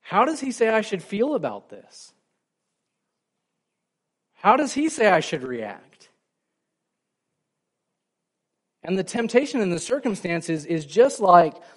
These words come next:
uh, when these guys come, re-, look at, like, the urgency of it. We've come from a long way. Make a decision now. Make the covenant now. Do it now. One of the enemies to you and my,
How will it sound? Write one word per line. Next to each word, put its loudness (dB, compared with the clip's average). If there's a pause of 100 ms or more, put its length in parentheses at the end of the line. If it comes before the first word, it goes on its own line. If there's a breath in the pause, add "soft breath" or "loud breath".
(100)
uh, 4
when 2
these -2
guys 0
come, -2
re-, -6
look -4
at, -2
like, -2
the -6
urgency -4
of -4
it. -12 (240 soft breath)
We've -6
come -2
from -4
a 2
long 0
way. -2 (240 loud breath)
Make -2
a 0
decision -2
now. -6 (640)
Make 4
the -12
covenant 2
now. -2 (500)
Do 2
it 6
now. -6 (1300)
One 2
of 6
the 4
enemies 2
to -8
you 0
and 2
my, 2